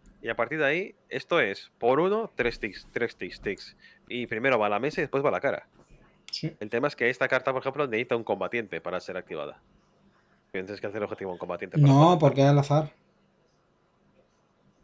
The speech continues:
Speaker 2: No hace
Speaker 1: ¡Ah,
Speaker 2: falta.
Speaker 1: coño! Pues mejor todavía.
Speaker 2: No hace falta
Speaker 1: <laughs>
Speaker 2: nada. No hace falta nada.
Speaker 1: No, es brutal. Es
Speaker 2: Es
Speaker 1: brutal.
Speaker 2: buenísimo.
Speaker 1: Es, es una cantidad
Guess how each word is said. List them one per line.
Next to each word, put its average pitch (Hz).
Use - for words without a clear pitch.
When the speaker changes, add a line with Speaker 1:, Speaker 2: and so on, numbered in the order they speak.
Speaker 2:
No 135
hace 143
Speaker 1:
¡Ah, -
Speaker 2:
falta. 135
Speaker 1:
coño! 127
Pues 113
mejor 113
todavía. 80
Speaker 2:
No 110
hace 139
falta 156
Speaker 1:
<laughs> -
Speaker 2:
nada. 151
No 180
hace 175
falta 175
nada. 147
Speaker 1:
No, 117
es 113
brutal. 98
Es 117
Speaker 2:
Es 101
Speaker 1:
brutal. 90
Speaker 2:
buenísimo. 117
Speaker 1:
Es, -
es -
una 185
cantidad 120